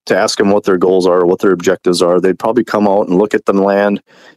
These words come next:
talk to them, or look at some maps of their land. A lot of these county offices are familiar with the producers, and producers are familiar with them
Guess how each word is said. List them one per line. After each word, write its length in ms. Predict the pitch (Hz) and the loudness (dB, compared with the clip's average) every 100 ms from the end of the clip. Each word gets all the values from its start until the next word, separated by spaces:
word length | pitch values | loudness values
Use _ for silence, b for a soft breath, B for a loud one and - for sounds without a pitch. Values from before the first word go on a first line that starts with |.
| - | -8
talk 240 | 95 98 | -4 -2
to 160 | 113 104 | 0 2
them, 140 | 101 | 4
or 120 | 87 | 2
look 160 | 95 104 | 2 0
at 100 | 104 | -2
some 180 | 123 82 | 0 0
maps 320 | 82 92 - | 0 -2 0
of 80 | 90 | 2
their 160 | 92 | 2
land. 320 | 92 92 92 92 | 2 0 0 -2
A 140 | 101 | -2
lot 180 | 123 123 | 0 2
of 40 | |
these 160 | 110 98 | 0 0
county 480 | 107 101 104 101 - | -2 0 2 0 0
offices 540 | 92 90 92 - 87 | -4 -4 -4 -2 -2
are 80 | 85 | -2
familiar 420 | - 90 90 90 | 0 0 2 2
with 140 | 87 | 0
the 80 | - | -2
producers, 560 | - 90 90 - 87 90 | -4 0 0 0 -2 0
and 140 | 82 | -4
producers 480 | - 95 90 87 82 | -2 -2 -2 -2 -2
are 80 | 82 | -2
familiar 400 | 92 87 87 85 | -2 0 0 0
with 140 | 85 | 0
them 260 | 90 90 | -2 -2